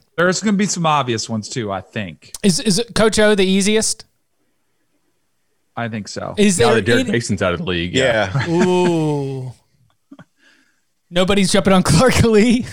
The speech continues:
Speaker 2: <laughs>
Speaker 4: I think, I think Barton Simmons could beat up every coach in the S E C. Uh, no,
Speaker 2: The
Speaker 4: Coach
Speaker 2: man
Speaker 4: O.
Speaker 2: who was ripping Slayer fans off the chain link fence before it collapsed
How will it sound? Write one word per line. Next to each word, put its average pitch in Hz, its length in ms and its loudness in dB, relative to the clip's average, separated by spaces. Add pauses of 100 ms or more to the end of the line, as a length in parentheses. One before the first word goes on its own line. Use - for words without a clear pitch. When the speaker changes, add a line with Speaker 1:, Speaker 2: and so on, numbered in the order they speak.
(240)
Speaker 2:
<laughs> - 300 -12 (800)
Speaker 4:
I 147 180 0
think, 156 260 -2 (140)
I 160 160 0
think 139 400 -2
Barton 139 360 0
Simmons 123 540 0
could 92 220 -4
beat 113 220 2
up 107 160 0
every 110 340 0
coach 104 380 0
in 95 80 0
the 95 120 2
S 92 220 -2
E 156 140 -2
C. 90 340 -2 (160)
Uh, 107 340 0
no, 82 220 -2 (100)
Speaker 2:
The 208 80 0
Speaker 4:
Coach 208 80 2
Speaker 2:
man 269 300 2
Speaker 4:
O. 240 60 0
Speaker 2:
who 262 80 0
was 233 200 0
ripping 226 460 2
Slayer 214 480 2
fans 233 540 0
off 202 320 0
the 196 100 0
chain 202 300 0
link 208 260 0
fence 208 400 -2
before 190 380 0
it 202 160 -2
collapsed 190 880 -2